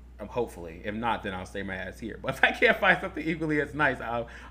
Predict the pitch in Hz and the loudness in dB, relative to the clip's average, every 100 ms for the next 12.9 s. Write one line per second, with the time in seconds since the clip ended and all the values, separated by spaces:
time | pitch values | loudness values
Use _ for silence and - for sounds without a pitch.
0 | - - 139 135 165 139 131 117 98 - | -18 -2 0 0 6 6 6 0 -6 -4
1 | 147 135 - - - - 180 185 190 185 | 0 0 -2 -14 -18 0 2 2 -4 0
2 | 180 165 160 185 156 110 139 147 143 131 | 0 -2 -2 0 0 -2 -4 -4 -6 0
3 | 135 120 - 147 170 - - - - 151 | 0 0 4 6 6 4 -12 -18 6 6
4 | 190 226 226 185 139 - 156 160 202 190 | 8 6 8 6 4 6 6 6 0 0
5 | 196 208 220 240 254 - - - - 170 | 0 2 2 0 -4 -14 -18 -18 -4 -2
6 | 170 175 185 196 175 180 175 180 202 202 | 0 0 0 0 -2 0 0 0 0 0
7 | 135 135 147 151 139 160 170 160 - - | 2 4 2 4 4 4 2 -2 -6 -16
8 | - 135 156 175 156 147 147 180 175 147 | 4 6 8 6 4 4 4 2 2 2
9 | 156 151 156 151 156 160 147 135 131 147 | 0 0 -2 0 -2 0 6 6 6 4
10 | 143 127 135 147 147 127 123 120 - - | 0 2 0 -2 -2 -2 -4 -6 -10 -14
11 | - - - 117 123 151 156 147 151 156 | -14 -16 -8 2 4 4 0 0 2 0
12 | 120 123 131 131 123 113 110 110 | 2 2 2 -2 -4 -2 -2 -2